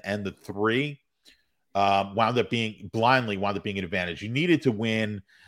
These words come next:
Again, I'm not, I don't have the numbers off the tip of my head, but it had to be somewhere in the low seventy percent of the time. And that's about what they, what they, uh, do win for you to be profitable. So you could almost blindly bet, uh, depending on the juice.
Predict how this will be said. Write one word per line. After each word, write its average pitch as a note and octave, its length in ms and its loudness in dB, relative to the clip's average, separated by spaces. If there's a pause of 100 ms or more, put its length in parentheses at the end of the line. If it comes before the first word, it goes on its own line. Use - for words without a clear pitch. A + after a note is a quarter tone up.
Again, G#2 320 4
I'm G2+ 100 0
not, A2 200 2
I G#2+ 60 2
don't A2 100 0
have A#2 80 0
the A2 60 -2
numbers G#2 200 -2
off G2+ 100 -4
the - 60 -20
tip F#2 120 -8
of F#2+ 40 -6
my F#2+ 60 -2
head, G2 240 0
but - 80 -4
it - 40 0
had C3 100 6
to B2 60 4
be B2 60 -4
somewhere B2 300 2
in A2+ 80 -2
the G2+ 80 -2
low G#2 240 4
seventy G2+ 320 2
percent G2+ 300 -6
of F#2+ 60 -4
the F2+ 80 -8
time. G2 380 -4 (320)
And A2 120 -2
that's A#2 200 4
about G#2+ 380 4
what G#2+ 180 2
they, F#2+ 340 0
what F#2+ 200 -4
they, F2+ 240 -4 (140)
uh, F2+ 220 0
do F2+ 340 -6 (160)
win G2+ 360 -2
for G2+ 60 -10
you G2 100 -2
to G2 60 -4
be F#2 100 -6
profitable. E2 520 0 (220)
So B2 140 -6
you E3+ 100 4
could G3+ 120 -2
almost D3 440 6
blindly G#2 560 0 (160)
bet, F2+ 260 2 (480)
uh, F2+ 160 2
depending A#2+ 460 -2
on A2+ 140 0
the G#2+ 60 -2
juice. F#2 480 -8